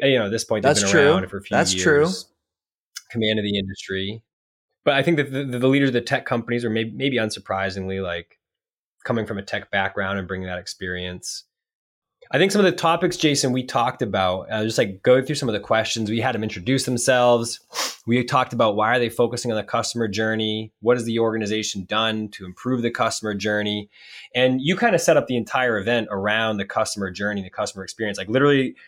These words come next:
Speaker 1: and I don't know if people realize this, but when you walked through the event, the exhibitor hall, which is where the stage was, you would go from, like, the very first interactions to becoming a customer to the renewal process. Like,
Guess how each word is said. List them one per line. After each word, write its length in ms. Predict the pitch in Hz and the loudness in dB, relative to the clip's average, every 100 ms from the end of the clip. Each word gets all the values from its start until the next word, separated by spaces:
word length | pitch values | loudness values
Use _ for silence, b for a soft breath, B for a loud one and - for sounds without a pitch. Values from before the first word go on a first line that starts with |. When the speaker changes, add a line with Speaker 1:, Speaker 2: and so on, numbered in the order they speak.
| b - | b -2
Speaker 1:
and 80 | 135 | 2
I 40 | |
don't 80 | 156 | 2
know 60 | |
if 80 | 143 | 2
people 240 | 147 123 101 | 0 -2 0
realize 500 | 120 123 107 101 101 | 4 6 6 2 -2
this, 120 | 98 | -8
but 120 | - | -6
when 120 | 110 | -2
you 100 | 127 | 2
walked 380 | 120 117 127 - | 4 4 4 2
through 340 | - - 131 127 | -6 -2 0 2
the 160 | 113 | 0
event, 320 | 101 110 123 | 0 0 0
the 80 | 104 | -2
exhibitor 400 | 95 101 127 120 | -4 0 0 0
hall, 240 | 98 104 98 | 2 0 0
which 160 | 95 | -4
is 60 | 98 | 0
where 160 | 135 | 2
the 80 | 117 | 2
stage 420 | - 123 135 120 | -2 0 0 0
was, 260 | 98 92 90 | -4 -8 -4
you 80 | 131 | -2
would 140 | 120 | 2
go 260 | 117 120 117 | 4 6 4
from, 240 | 120 107 | 2 0
like, 200 | 101 95 | 0 -4
the 100 | 98 | -4
very 300 | 92 123 127 | 2 4 4
first 300 | 123 120 117 | 4 2 4
interactions 800 | 113 104 107 113 - 113 107 104 | 0 2 2 0 -2 -6 -6 -8
to 80 | - | -12
becoming 400 | 95 - 123 120 | -16 -4 2 2
a 60 | 113 | 2
customer 680 | - 113 - 104 104 104 | 2 0 0 -2 0 0
to 100 | 101 | -2
the 80 | 98 | -8
renewal 320 | 90 113 120 | -4 4 4
process. 460 | 117 117 107 104 98 | 4 2 2 0 -6
Like, 160 | 95 | -10